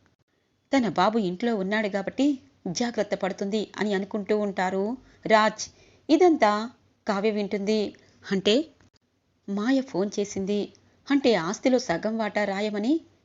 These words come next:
బెదిరిస్తుందా? ఎందుకు బెదిరిస్తుంది? తన కొడుకునే ఇంటి వారసుడిగా ఆయన ప్రకటించినప్పుడు ఇక ఆస్తితో తనకి సంబంధం ఏంటి?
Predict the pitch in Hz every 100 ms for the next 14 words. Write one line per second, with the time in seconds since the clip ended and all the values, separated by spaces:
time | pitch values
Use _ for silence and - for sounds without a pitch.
0 | - 170 175 - - 202 196 220 302 -
1 | _ _ - 320 392 - 180 175 240 -
2 | 208 208 208 202 _ _ _ 262 247 -
3 | 196 233 269 247 226 254 208 208 226 214
4 | 220 269 - _ _ 285 302 220 233 285
5 | _ _ _ 208 196 220 233 - 208 190
6 | 220 285 - - _ 330 330 196 180 -
7 | 233 214 220 226 _ _ - 349 - -
8 | 185 220 285 262 226 208 226 233